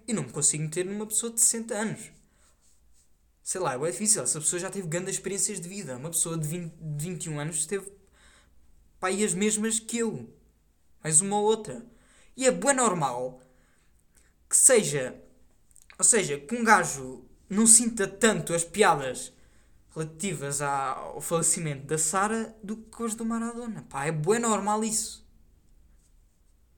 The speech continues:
Pá, se vocês não é normal, isso é, vou beber água, só para avisar. Se vocês,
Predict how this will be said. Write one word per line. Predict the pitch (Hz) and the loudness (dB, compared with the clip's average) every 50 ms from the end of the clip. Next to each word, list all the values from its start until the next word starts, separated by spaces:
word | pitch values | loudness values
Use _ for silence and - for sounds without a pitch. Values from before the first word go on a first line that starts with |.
| _ _ _ - | _ _ _ -6
Pá, | 247 202 | 0 4
se | - - - | 6 6 6
vocês | 220 226 - - 254 220 165 143 - - - - - | 6 6 6 8 8 8 6 2 0 -4 -6 -8 -10
não | - - 180 180 190 | -10 -6 -4 0 0
é | 190 | 0
normal, | 185 180 165 156 147 131 143 160 147 127 | 2 2 0 0 0 -2 -4 -4 -4 -4
isso | 123 123 - - 147 | -4 -4 -4 -4 -6
é, | 139 - | -8 -8
vou | - 135 143 | -4 -4 -2
beber | 139 127 135 135 | 0 0 0 0
água, | 123 117 - - - | 0 -2 -4 -8 -12
só | - - - | -12 -14 -12
para | - - 120 | -12 -14 -16
avisar. | 113 - - 143 - - - - - - - - - - - - - - _ _ _ _ _ _ _ _ _ _ _ _ _ - - - _ _ _ _ _ _ _ _ _ _ _ _ _ _ _ _ _ _ - - - _ _ _ _ - - - - - - - - - - - - - - - - - - - - _ - - - - - - - - - - - _ - - - - - _ _ _ _ _ | -12 -10 -12 -12 -12 -14 -20 -20 -20 -20 -20 -20 -20 -20 -20 -20 -20 -20 _ _ _ _ _ _ _ _ _ _ _ _ _ -20 -20 -20 _ _ _ _ _ _ _ _ _ _ _ _ _ _ _ _ _ _ -20 -20 -20 _ _ _ _ -20 -20 -20 -20 -20 -20 -20 -20 -20 -18 -18 -18 -18 -18 -18 -18 -18 -18 -20 -20 _ -20 -20 -18 -16 -16 -18 -18 -20 -20 -20 -20 _ -20 -20 -20 -20 -20 _ _ _ _ _
Se | - - | -10 -6
vocês, | - 226 220 - 208 214 | -4 -2 0 0 -2 -4